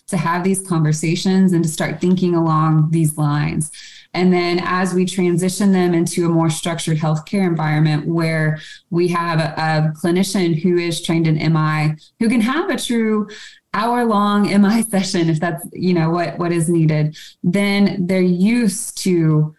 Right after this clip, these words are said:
having these conversations. They've already started to build trust with that. And so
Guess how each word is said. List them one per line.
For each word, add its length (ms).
having 320
these 200
conversations. 880
They've 200
already 380
started 480
to 80
build 340
trust 720
with 380
that. 260
And 120
so 400